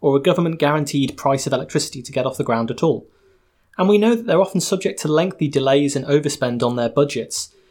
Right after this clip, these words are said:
The U K is facing this now, with many of our planned nuclear power plants cancelled or in jeopardy or at least delayed and overspending.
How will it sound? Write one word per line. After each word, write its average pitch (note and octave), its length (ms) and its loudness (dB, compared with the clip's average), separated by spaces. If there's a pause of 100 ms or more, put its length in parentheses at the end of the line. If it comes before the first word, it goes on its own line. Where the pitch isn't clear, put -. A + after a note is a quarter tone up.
(140)
The C#3+ 80 0
U E3+ 180 2
K F3 240 0
is D3+ 140 0
facing C#3+ 340 2
this C3 180 -4
now, B2+ 220 2
with A#2+ 160 0
many C#3+ 240 2
of B2+ 80 2
our A#2+ 160 0
planned B2+ 320 -2
nuclear B2+ 320 -6
power A#2 240 -4
plants A2+ 320 -8
cancelled D#3+ 640 -2
or A2+ 100 0
in A2+ 80 -2
jeopardy C#3 560 0
or A#2 160 0
at A2 80 -8
least B2 240 -6
delayed C3 420 0
and A#2 80 -2
overspending. B2 680 -2